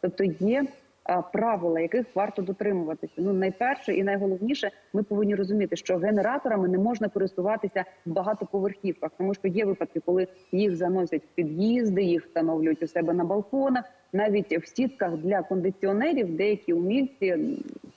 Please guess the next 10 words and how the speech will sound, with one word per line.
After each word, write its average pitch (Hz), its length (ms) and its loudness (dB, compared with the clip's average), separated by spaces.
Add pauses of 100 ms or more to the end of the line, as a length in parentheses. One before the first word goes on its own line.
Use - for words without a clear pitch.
(180)
змогли 180 440 2
їх 185 180 2
встановити, 208 680 -2 (240)
ну, 202 100 2
і 170 120 2
через 175 280 -2
що 240 200 0
вже 185 300 0
виникла 170 420 0
пожежа. 151 520 -4